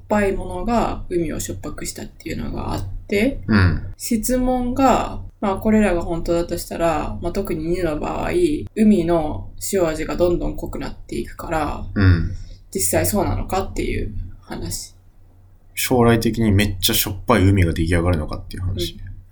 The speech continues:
Speaker 1: それと、私たちの好きなお魚
Speaker 2: お魚料理。
Speaker 1: なんですかっていう。
Speaker 2: <laughs> それは後で話そう、お魚料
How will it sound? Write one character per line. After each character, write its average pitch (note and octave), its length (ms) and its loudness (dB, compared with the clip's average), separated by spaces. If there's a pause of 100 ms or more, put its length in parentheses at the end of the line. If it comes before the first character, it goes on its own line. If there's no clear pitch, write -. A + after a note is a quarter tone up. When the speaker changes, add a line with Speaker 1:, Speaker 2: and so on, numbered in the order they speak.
(160)
Speaker 1:
そ - 160 -2
れ B3 100 2
と、 G#3 460 2 (420)
私 F3+ 180 -2
た - 100 -8
ち - 100 -8
の G3+ 120 -2
好 - 140 -6
き F#3+ 100 -4
な F3 440 -2
お F3 80 -8
魚 D#3 320 -4
Speaker 2:
お - 40 2
魚 - 420 0
料 - 80 -2
理。 E3+ 60 -2
Speaker 1:
な C3+ 80 -4
ん - 120 -2
で A#2 60 2
す - 100 2
か F#3+ 80 -8
っ - 100 -6
て - 80 -12
い - 100 -2
う。 A#3 80 4 (440)
Speaker 2:
<laughs> B2 420 0
そ D#3 120 8
れ F3+ 80 6
は E3 120 10
後 E3 160 0
で A#2+ 100 4
話 F#2+ 320 -4
そ F#2 80 -8
う、 F#2 100 -18
お - 40 -14
魚 G#2 360 0
料 C3 140 4